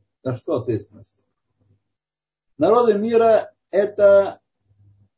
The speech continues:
ста-, статисты на исторической сцене. Есть несколько народов мира, у которых больше есть роль. Это Исав и Ишмаэль.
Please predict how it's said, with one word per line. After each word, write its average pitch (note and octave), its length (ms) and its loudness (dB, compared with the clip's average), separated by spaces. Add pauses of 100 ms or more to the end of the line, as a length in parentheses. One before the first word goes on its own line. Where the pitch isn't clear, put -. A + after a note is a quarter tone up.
(260)
ста-, - 340 -20 (260)
статисты G3 800 -8
на G3 160 -6
исторической F3+ 680 -4
сцене. - 580 -10 (1700)
Есть - 420 -6 (720)
несколько G3 460 -8
народов F3 480 -6
мира, E3+ 600 -4
у C#3+ 80 -20
которых D#3+ 720 -10
больше E3+ 540 -8
есть E3+ 500 -8
роль. E3+ 380 -6 (500)
Это D3 260 -8 (140)
Исав E3+ 460 -4
и C#3+ 180 -6
Ишмаэль. C3+ 640 -8